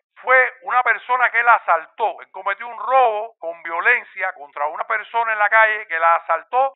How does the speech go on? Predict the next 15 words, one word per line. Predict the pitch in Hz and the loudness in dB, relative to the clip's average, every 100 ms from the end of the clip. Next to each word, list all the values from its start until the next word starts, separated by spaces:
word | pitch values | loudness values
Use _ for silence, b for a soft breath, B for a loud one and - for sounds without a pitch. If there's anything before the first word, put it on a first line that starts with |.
| _ | _
y | 170 | -8
le | 170 | -6
robó | 160 165 214 254 - | -4 -2 0 0 0
treinta | 208 247 202 | -4 -2 -4
C | - | -4
U | 160 | -12
C. | 143 127 - _ _ | -14 -18 -20 _ _
Le | 131 | -16
propinó | 143 147 147 165 | -12 -12 -8 -6
unos | 208 208 | -4 2
golpes, | 254 247 - 226 - _ _ _ | 2 2 -2 -8 -10 _ _ _
le | 143 - | -20 -20
quitó | 143 170 | -16 -6
la | 180 196 | 0 2
cartera | 214 208 247 247 226 | 2 2 2 2 2